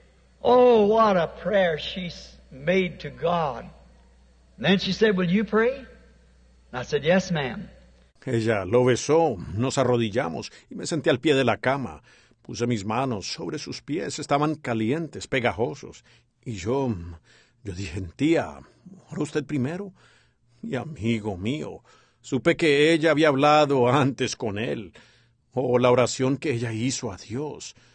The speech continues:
Speaker 2: Luego dijo ella, "¿Ora usted?" Y dije, "Sí, señora."
Speaker 1: I said, "Heavenly Father, I'm at least an hour late for the plane. You told me to,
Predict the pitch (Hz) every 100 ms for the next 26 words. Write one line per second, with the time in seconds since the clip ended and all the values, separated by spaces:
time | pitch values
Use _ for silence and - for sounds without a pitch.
0 | _ _ _ - 107 101 127 117 - 170
1 | 147 135 - 123 127 107 85 _ _ _
2 | _ _ _ 104 123 120 - 147 220 202
3 | _ _ _ _ _ _ _ 160 147 139
4 | 139 110 95 87 - 120 92 95 92 120
5 | - - - _ _ _ - 156 180 170
6 | 175 202 196 180 190 202 220 233 - -
7 | - - 160 160 147 180 202 190 160 160
8 | 185 190 185 180 180 - 151 139 - 175
9 | 165 117 117 - - _ _ _ - -
10 | - - 160 226 214 220 214 196 196 214
11 | 220 160 147